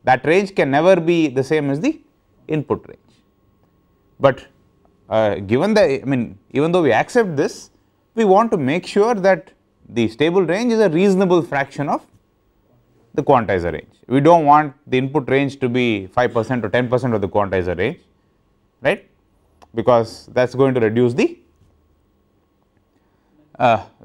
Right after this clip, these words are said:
the maximum stable amplitude by a large factor. Is this clear?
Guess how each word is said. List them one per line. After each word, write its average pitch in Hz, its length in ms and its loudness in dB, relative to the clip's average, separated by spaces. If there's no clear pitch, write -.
the 113 40 2
maximum 131 360 -2
stable 123 320 0
amplitude 110 540 -2
by 113 120 0
a 196 120 0
large 92 320 2
factor. - 360 -10
Is 131 120 -4
this 160 120 -2
clear? 233 280 -2